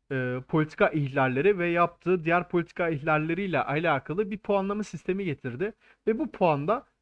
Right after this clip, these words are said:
tüm satıcılar sisteme kayıt oldukları takdirde iki yüz puan üzerinden başlıyor. Herhangi bir politikanız bulunmuyorsa, politika ihlaliniz bulunmuyorsa.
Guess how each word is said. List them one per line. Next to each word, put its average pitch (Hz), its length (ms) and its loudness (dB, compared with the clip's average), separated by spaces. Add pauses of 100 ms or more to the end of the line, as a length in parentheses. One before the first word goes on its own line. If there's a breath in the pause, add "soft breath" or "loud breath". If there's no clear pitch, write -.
(100)
tüm 285 180 -4
satıcılar 139 460 -2
sisteme 202 440 -2
kayıt 214 400 2
oldukları 139 460 -2
takdirde 196 500 -4
iki - 260 -10
yüz 247 140 -6
puan 170 280 0
üzerinden 196 540 0
başlıyor. 165 540 0
Herhangi 170 320 0
bir 151 60 -10
politikanız 165 680 -4
bulunmuyorsa, 135 520 -4
politika 139 400 -6
ihlaliniz 143 540 -6
bulunmuyorsa. 131 580 -8